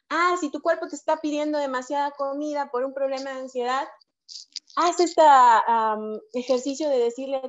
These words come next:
"Tranquilo, estamos bien, cuerpo, yo estoy trabajando en darte más calidad de alimentación, etcétera.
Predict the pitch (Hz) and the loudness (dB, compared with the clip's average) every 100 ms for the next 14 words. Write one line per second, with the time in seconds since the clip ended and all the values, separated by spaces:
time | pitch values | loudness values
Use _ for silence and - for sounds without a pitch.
0 | 262 247 254 285 302 285 254 254 254 254 | -8 -8 -8 -8 -4 -2 -2 -4 -6 -4
1 | 254 233 254 247 254 247 247 - 240 226 | -6 -4 -4 -4 -4 -4 -4 -4 -6 -4
2 | 233 233 226 - 226 220 220 190 - 214 | -6 -6 -8 -8 -10 -6 -4 -4 -6 -8
3 | 214 220 202 196 196 220 208 196 208 214 | -6 -6 -2 -2 -2 -4 -6 -8 -4 -4
4 | 196 190 196 190 208 185 175 175 175 180 | -2 -2 -2 -2 -4 -4 -8 -8 -8 -10
5 | - 233 233 226 208 240 233 233 | -6 -4 -2 -4 -2 -2 0 -2